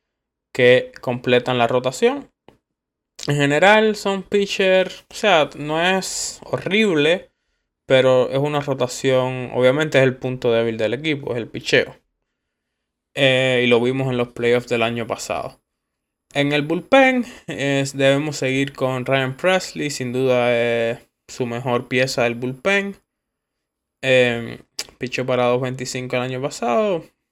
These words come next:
Bastante bien, veintiséis juegos salvados. Ahora el octavo inning lo debe ocupar Héctor Neris, me imagino, que viene de Filadelfia. Uno también que tiene experiencia cerrando, eh, lleva mucho tiempo ahí en los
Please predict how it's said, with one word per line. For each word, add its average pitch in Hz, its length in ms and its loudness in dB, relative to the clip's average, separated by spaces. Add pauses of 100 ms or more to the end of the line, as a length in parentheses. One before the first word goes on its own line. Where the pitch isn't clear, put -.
(340)
Bastante 127 420 -6
bien, 170 240 -4
veintiséis 131 420 -4
juegos 135 220 -4
salvados. 202 540 -2 (480)
Ahora 135 180 4
el 143 80 4
octavo 135 420 2
inning 131 160 0
lo 123 80 2
debe 123 120 4
ocupar 123 500 2
Héctor 120 320 -4
Neris, 175 680 -6
me 127 80 -14
imagino, 170 480 -6
que 127 100 -4
viene 120 160 -6
de 120 80 -8
Filadelfia. 165 880 -4 (460)
Uno 127 220 -4
también 123 320 -4
que 120 100 -2
tiene 123 200 -2
experiencia 123 480 -4
cerrando, 135 880 -2
eh, 120 120 -8
lleva 117 340 -2
mucho 143 400 -6
tiempo 123 400 -4
ahí 123 180 0
en 117 200 -2
los - 580 -10